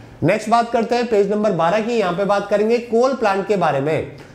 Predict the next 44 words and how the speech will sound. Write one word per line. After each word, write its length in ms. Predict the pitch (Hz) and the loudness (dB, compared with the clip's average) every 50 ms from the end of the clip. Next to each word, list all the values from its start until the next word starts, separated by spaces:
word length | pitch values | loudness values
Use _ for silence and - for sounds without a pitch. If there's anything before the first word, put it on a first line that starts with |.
| - - | -8 -2
है 80 | 156 175 | -2 0
ना। 140 | 220 254 247 180 | 0 0 -2 -2
इसके 200 | 180 170 - 233 | -4 -2 0 0
अलावा 260 | 214 220 220 214 233 | 2 2 2 2 2
जो 160 | 220 196 226 | 2 2 2
बेचारे 320 | 220 190 190 214 214 214 220 | 0 0 0 2 2 2 2
हमारे 240 | 214 202 214 214 214 | 2 2 0 0 0
कई 160 | 214 196 196 | 0 -2 0
सारे 200 | 190 214 214 214 | 0 0 0 2
विद्यार्थी 480 | 190 175 143 156 160 165 170 165 - | 0 0 0 2 0 0 -2 0 0
हैं 100 | 214 220 | 0 2
जो 100 | 190 214 | 2 0
कि 160 | 202 208 214 196 | 0 0 0 0
Ukraine 300 | 180 175 185 185 196 196 | 0 0 2 0 0 0
में 140 | 202 208 | 0 0
medical 360 | 202 190 185 180 185 190 202 196 | 0 0 0 0 2 0 0 0
करने 240 | 190 196 196 196 | 0 0 0 2
गए 160 | 185 185 185 180 | 2 2 2 2
थे, 100 | - 214 | 2 0
अभी 140 | 202 202 | 2 2
वापस 360 | 196 180 165 151 170 196 - 190 | 2 2 0 0 0 -2 0 0
लौट 180 | 185 180 170 | 0 2 2
आए 100 | 185 185 | 0 0
हैं, 120 | 190 202 190 - - - - - - - | 0 -2 -4 -8 -16 -20 -20 -20 -2 0
तो 60 | 185 | 2
अभी 120 | 185 208 | 2 2
उनका 180 | 220 214 214 233 | 2 2 0 0
कुछ 260 | 226 233 254 254 214 | 0 0 0 2 2
अता 200 | 240 214 214 226 | 2 2 2 2
पता 240 | 202 214 202 208 202 | 2 2 2 2 2
नहीं 180 | 190 175 165 165 | 2 2 0 2
है। 100 | 160 165 | 2 0
यूक्रेन 320 | 165 160 165 196 202 208 | 0 2 2 2 2 2
में 160 | 208 208 208 | 2 0 0
तो 360 | 190 208 208 202 196 185 160 | 2 2 2 2 2 0 0
लड़ाई 260 | 139 147 151 175 196 202 | 0 2 2 2 2 2
चल 180 | 202 214 202 | 2 2 2
रही 140 | 190 202 208 | 4 4 4
है, 260 | 202 196 185 196 - - - - - - - - - | 4 2 2 -2 -6 -14 -20 -20 -20 -20 -20 -4 -2
अब 100 | 156 170 | 0 2
उनकी 200 | 185 190 190 214 | 2 2 2 2
medical 400 | 196 185 180 180 196 185 208 202 | 2 2 2 2 2 2 2 0
कैसे 340 | 190 180 165 156 - 220 208 | 2 0 0 0 2 2 2
होगी, 340 | 202 196 190 190 202 202 | 2 2 2 2 2 0